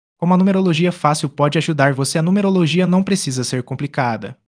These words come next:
Com um pouco de prática, você pode aprender a interpretar os números de forma simples e eficaz. Ao fazer isso, você pode,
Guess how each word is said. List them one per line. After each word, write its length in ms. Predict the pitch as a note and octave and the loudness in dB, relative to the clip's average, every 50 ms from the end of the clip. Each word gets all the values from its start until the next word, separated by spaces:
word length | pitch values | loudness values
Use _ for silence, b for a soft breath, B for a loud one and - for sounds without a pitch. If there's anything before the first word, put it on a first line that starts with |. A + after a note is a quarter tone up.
| _ _ _ - | _ _ _ -2
Com 100 | D3+ D#3 | 0 0
um 60 | D#3 | 2
pouco 260 | D#3+ E3 D#3 - F3 | 0 -2 0 0 0
de 100 | D3 F3 | 0 0
prática, 600 | - - D3+ C3 B2+ - - - - D3 D3+ D3+ | 0 2 2 2 2 0 -4 -4 -4 -4 -4 -4
você 220 | - D#3+ D#3 - E3 | -4 -4 -2 -2 -2
pode 240 | - - G3 F#3+ F#3 | 0 0 2 2 0
aprender 420 | F3+ G3 G#3+ G#3+ F3+ C3+ C#3 D3+ | 0 2 2 2 2 2 2 2
a 40 | E3 | 2
interpretar 600 | E3 - G#3+ A3+ A3 A3+ G#3 F#3+ - E3 E3 E3+ | 0 0 0 0 0 0 -2 0 2 2 2 4
os 80 | E3 | 2
números 340 | D#3 D#3+ F3 F#3 G#3 G#3+ F#3+ | 2 2 2 4 4 4 4
de 120 | D#3+ F#3 - | 2 2 0
forma 280 | - F#3+ F#3 F#3 F#3+ | 2 2 2 4 2
simples 560 | F#3 - - G3+ A3 A3+ A3+ A3+ G3+ F#3+ - - | 2 2 2 0 0 2 0 0 0 -2 -4 -4
e 100 | - F#3 | -2 -2
eficaz. 640 | F3+ F3+ - D#3+ - D#3+ B2 A2 G#2+ - - - - _ _ _ _ _ _ _ _ | 0 0 -2 -2 0 0 0 0 -2 -4 -6 -10 -10 _ _ _ _ _ _ _ _
Ao 140 | D#3 E3 D#3+ | 0 0 2
fazer 280 | - G#3 F3+ D#3+ D3+ | 2 2 2 2 2
isso, 320 | C#3 C3+ B2+ - - D#3 D3+ - _ | 2 0 -2 -4 -6 -8 -10 -12 _
você 240 | - D3+ D3 - F#3 | -4 -4 -2 -2 -4
pode, 420 | F#3 - F3+ F3 F3 D3 D3+ C#3 | 0 2 2 2 2 0 -4 -8